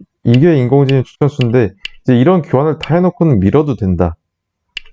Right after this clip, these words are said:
어, 이렇게 두면은 충분히 흑도 둘 수 있는 건데 네, 이거는 왜 안 좋았냐면 실전같이 됐을 때요. 일단 한번 미니까 늘었거든요.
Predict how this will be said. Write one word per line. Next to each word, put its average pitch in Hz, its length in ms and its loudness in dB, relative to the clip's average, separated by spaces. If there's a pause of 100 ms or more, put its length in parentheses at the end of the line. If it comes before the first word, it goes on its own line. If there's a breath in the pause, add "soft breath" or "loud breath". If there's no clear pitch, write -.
(300)
어, 95 120 -2
이렇게 127 320 0
두면은 123 440 0
충분히 143 420 0
흑도 131 280 0
둘 107 160 -4
수 101 160 -4
있는 95 280 2
건데 92 460 0 (920 loud breath)
네, 90 80 2
이거는 180 680 2
왜 127 100 2
안 113 180 -2
좋았냐면 110 600 0
실전같이 190 640 -2
됐을 101 360 -2
때요. 101 340 0 (920)
일단 143 320 0
한번 196 500 0 (560)
미니까 151 540 0
늘었거든요. 101 840 -2